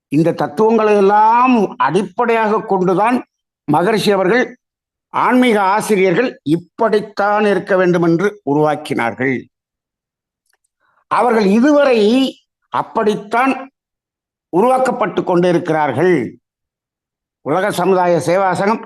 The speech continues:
அப்படிதான் உருவாக்கி கொண்டு இருக்கிறது. கடமையை விட்டு விட்டு இங்கு வராதீர்கள், அழுத்தமாக சொல்லுகிறார் மகரிஷி. அப்ப அந்த இடத்துல இப்போ நாம் உணர,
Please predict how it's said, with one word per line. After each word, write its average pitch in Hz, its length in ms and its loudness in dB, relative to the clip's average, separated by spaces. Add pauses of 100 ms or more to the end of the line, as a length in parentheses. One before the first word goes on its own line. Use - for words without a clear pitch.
அப்படிதான் 277 560 0
உருவாக்கி 240 460 0
கொண்டு 190 300 0 (160)
இருக்கிறது. 123 540 -6 (1040)
கடமையை 240 520 0
விட்டு 269 300 0
விட்டு 262 240 0 (100)
இங்கு 208 320 2 (220)
வராதீர்கள், 165 800 -2 (600)
அழுத்தமாக 254 1000 0
சொல்லுகிறார் 160 720 0
மகரிஷி. 107 400 -10 (1160)
அப்ப 233 240 -2
அந்த 208 220 2
இடத்துல 202 340 0 (680)
இப்போ 196 180 -2 (800)
நாம் 226 220 0
உணர, 262 300 2